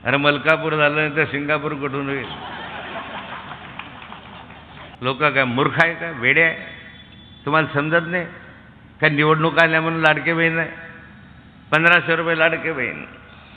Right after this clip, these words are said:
निवडणूक आल्या म्हणून पन्नास रुपयाची साडी.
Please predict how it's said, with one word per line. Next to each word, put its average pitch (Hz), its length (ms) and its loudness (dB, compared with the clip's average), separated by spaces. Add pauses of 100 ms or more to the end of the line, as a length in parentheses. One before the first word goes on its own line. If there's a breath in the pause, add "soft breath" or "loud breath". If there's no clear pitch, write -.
(1700 loud breath)
निवडणूक 240 520 8
आल्या 254 260 10
म्हणून 262 200 6
पन्नास 240 400 4
रुपयाची 247 380 6 (100)
साडी. 240 240 8